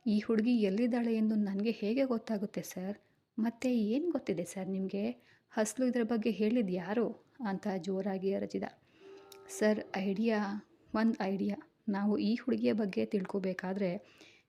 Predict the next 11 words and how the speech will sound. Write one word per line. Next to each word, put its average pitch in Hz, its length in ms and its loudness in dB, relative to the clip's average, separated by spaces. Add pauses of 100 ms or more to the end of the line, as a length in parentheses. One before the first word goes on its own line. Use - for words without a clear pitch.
ಇವ್ರ 254 180 6
ಮನೆಗೆ 202 280 2
ಹೋಗಿ 196 500 0 (140)
ಇವ್ರ 262 220 2
ಪೋಷಕರನ್ನ 262 600 2
ಕೇಳಿದ್ರೆ 254 560 2 (460)
ನಮ್ಗೆ 262 260 8
ಎಲ್ಲ 240 400 4
ವಿಷಯಗಳು 190 420 -2
ಸ್ಪಷ್ಟವಾಗಿ 214 680 -4
ತಿಳಿಯುತ್ತೆ" 202 640 0